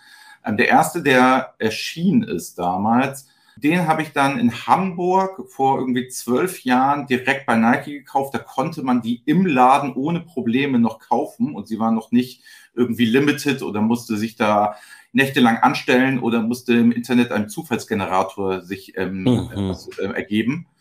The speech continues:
Speaker 1: Und das bedeutet, da war dann auch einfach wegen der Zeit, glaub ich, war's nicht in. Also überleg mal, so zweitausend bis zweitausend, boah, zehn, glaub ich nicht, dass, dass wirklich Sneaker so einen krassen Hype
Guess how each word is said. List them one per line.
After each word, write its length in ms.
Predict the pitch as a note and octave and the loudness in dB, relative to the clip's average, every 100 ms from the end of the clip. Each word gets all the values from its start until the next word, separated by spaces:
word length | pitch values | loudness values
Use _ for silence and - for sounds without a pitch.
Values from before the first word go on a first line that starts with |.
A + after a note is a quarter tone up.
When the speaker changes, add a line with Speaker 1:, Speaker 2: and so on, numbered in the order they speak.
| _ _ _ _ | _ _ _ _
Speaker 1:
Und 380 | A#2+ A#2+ A#2 F#2 | 2 2 -2 0
das 220 | B2+ - | 0 0
bedeutet, 400 | E3+ D3+ D3+ D3+ - | 0 0 0 -4 2
da 220 | B2 C#3 | 4 6
war 120 | C#3+ | 2
dann 160 | C3 C3+ | 0 -2
auch 460 | B2 B2+ C3 - - | 0 0 0 -4 0
einfach 400 | A#2 B2 B2+ A#2 | 0 -2 -4 -2
wegen 220 | A2 F2 | -2 -2
der 160 | F2 | -6
Zeit, 480 | - - C3 F#3+ F#3+ | -10 0 2 2 0
glaub 320 | F2+ F2+ F#2+ | -6 -6 -6
ich, 260 | G2+ - - | -8 -12 -10
war's 360 | - G2 - - | -2 0 0 -6
nicht 200 | A#3+ - | -8 -8
in. 200 | F#3+ A#2+ | -4 -4
Also 360 | - - G3 - | -4 -6 -6 -4
überleg 360 | A3 B2+ - | -2 -2 0
mal, 320 | D3+ D#3+ E3 - - _ | 0 0 -2 -8 -20 _
so 180 | A#2 A#2 | -4 -4
zweitausend 880 | - B2 D#3 - C#3+ D3+ D#3+ D3+ | 0 0 0 -2 -2 -2 -6 -10
bis 160 | C3 - | -10 -6
zweitausend, 960 | B2 B2+ - B2 A#2+ A2+ A#2 A#2 - _ _ - | -2 -2 -2 -2 -2 -2 -2 -2 -4 _ _ -2
boah, 280 | G#2+ - | -2 -2
zehn, 400 | - - B2+ E3+ | -4 0 2 2
glaub 240 | E3+ B2 A#2+ | 2 2 2
ich 160 | A#2+ | -2
nicht, 320 | B2+ E3+ E3+ C3 | -4 -4 -6 -8
dass, 260 | B2 - - | -8 -12 -18
dass 520 | G2+ G2+ A2 - G#2 | -14 -6 -4 -4 -4
wirklich 440 | D#3+ C3+ B2 - | -4 -4 -10 -10
Sneaker 760 | - - C3 F#3+ - A#2+ G#2 G#2 | -8 -4 0 0 -2 -4 -2 -2
so 260 | G#2+ D3 | -2 -2
einen 180 | A#2+ A#2+ | 0 0
krassen 580 | - - - - A#3+ - | -4 -12 -10 -6 -6 -4
Hype 240 | - - | -6 -6